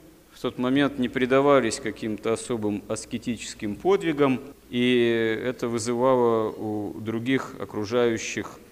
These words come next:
ведущих вроде тоже благочестивый образ жизни, некоторые недоумения. И Господь говорит, что могут ли поститься сыны чертога брачного, когда с ними жених. То есть пока действительно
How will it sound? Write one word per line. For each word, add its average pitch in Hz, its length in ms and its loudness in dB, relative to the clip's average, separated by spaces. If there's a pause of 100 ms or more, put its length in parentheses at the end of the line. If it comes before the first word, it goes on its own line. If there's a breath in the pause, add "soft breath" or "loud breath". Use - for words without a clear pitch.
(400 loud breath)
ведущих 107 640 0
вроде 110 240 2
тоже 107 320 -2
благочестивый 110 840 -2
образ 110 360 2
жизни, 123 380 2
некоторые 110 440 0
недоумения. 110 840 2 (560)
И 123 100 -4
Господь 143 400 2
говорит, 160 420 2
что 139 540 0 (400 loud breath)
могут 139 340 2
ли 123 340 2 (300)
поститься 117 920 0 (100)
сыны 123 360 -2
чертога 117 520 -2 (220)
брачного, 120 480 0
когда 117 280 0
с - 140 -4
ними 113 260 -2
жених. 107 440 -2 (640 loud breath)
То 107 60 -4
есть - 320 -4
пока 131 280 4
действительно 117 720 -2